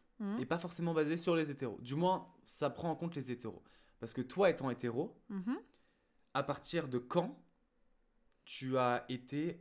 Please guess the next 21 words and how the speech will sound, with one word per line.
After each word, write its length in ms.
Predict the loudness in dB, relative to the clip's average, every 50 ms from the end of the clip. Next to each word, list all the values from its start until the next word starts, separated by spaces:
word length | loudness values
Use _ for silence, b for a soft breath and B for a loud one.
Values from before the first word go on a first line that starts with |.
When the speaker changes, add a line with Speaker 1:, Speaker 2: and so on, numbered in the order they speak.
| -8 _
Speaker 2:
en 180 | -2 0 2 2
accord 580 | 0 0 2 2 2 2 2 0 -6 -14 -18 _ _ _ -8
avec, 340 | -4 -4 -4 -4 -2 0
euh, 580 | 0 2 2 2 2 0 0 0 0 0 -2 -4 -6 b b b b b b b b b b b b _ _ _ _ _ _ -18
de, 160 | -10 -6 -6 -4
'fin, 180 | -2 -2 -2
de 100 | 0 -2
côtoyer 560 | -2 0 0 0 2 4 6 6 6 6 4
des 120 | 4 4 4
L 100 | 4 2
G 120 | 0 0
B 140 | 0 0 -2
T, 180 | 0 -2 -2 -2
genre, 220 | 0 -2 -4 -4
de 100 | -4 -8
te 140 | -6 -4 -4
dire, « 320 | -4 -2 -2 -2 -2 -4 -4
C'est 160 | -6 -4 0
normal, 480 | 2 4 4 4 4 4 4 4 4 2
et 80 | 0
cetera » ? 500 | -4 -6 -4 -2 0 0 0 -2 -4 b